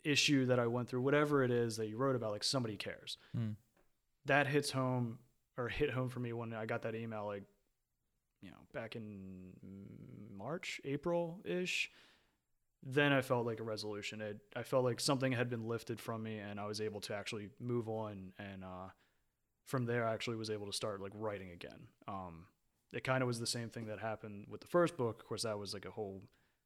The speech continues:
Speaker 1: series of mishaps that happened after the publication. This one was the other.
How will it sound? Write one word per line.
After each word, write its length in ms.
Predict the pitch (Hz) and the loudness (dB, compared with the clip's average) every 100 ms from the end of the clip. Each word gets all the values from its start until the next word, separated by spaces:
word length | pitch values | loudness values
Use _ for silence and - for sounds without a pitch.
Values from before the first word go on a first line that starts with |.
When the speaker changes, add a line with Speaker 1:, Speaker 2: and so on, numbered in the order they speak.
| _ _ - | _ _ -2
Speaker 1:
series 480 | - 131 117 110 | 2 2 2 0
of 100 | 104 98 | -4 -4
mishaps 440 | 98 - 95 - | -2 -2 -4 -6
that 140 | 101 - | -6 -4
happened 600 | 104 95 101 98 92 - 104 | -4 -6 -8 -10 -12 -8 -6
after 300 | 101 - 92 | -6 -10 -12
the 80 | |
publication. 800 | 87 98 90 101 95 - 95 95 - _ _ _ _ 127 | -8 -8 -8 -8 -6 -6 -8 -12 -14 _ _ _ _ -4
This 300 | 127 131 131 | 2 4 4
one 140 | 120 | -2
was 160 | 110 104 | -2 -6
the 140 | 104 | -6
other. 380 | 104 98 90 | -6 -8 -10